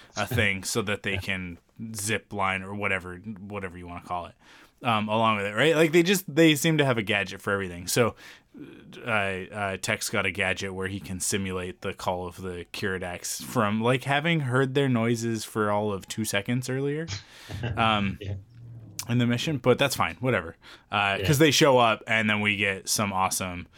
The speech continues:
Speaker 1: uh, uh, f-, flying on the backs of weird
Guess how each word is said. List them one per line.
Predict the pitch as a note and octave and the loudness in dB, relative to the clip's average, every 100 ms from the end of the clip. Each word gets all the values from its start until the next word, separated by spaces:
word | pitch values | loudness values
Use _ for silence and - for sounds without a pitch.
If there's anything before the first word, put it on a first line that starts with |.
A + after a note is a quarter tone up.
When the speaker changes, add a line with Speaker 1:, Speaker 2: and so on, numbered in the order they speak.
| - - _ | -20 -20 _
Speaker 1:
uh, | F#2+ | -2
uh, | F#2+ F2 E2+ E2 D#2+ - G#2 F#2 E2 D2+ F#2+ | -2 -2 -8 -8 -10 -12 -12 -10 -10 -14 -16
f-, | A#2 E3 A#2 | -14 -12 -10
flying | - A#2 G2 F#2+ F#2 | -6 0 2 2 0
on | F#2+ | -2
the | F#2 | -2
backs | F#2 F#2 F#2+ | -2 -2 -6
of | F2+ F#2 | -6 -8
weird | F#2 F2 E2+ | -6 -6 -6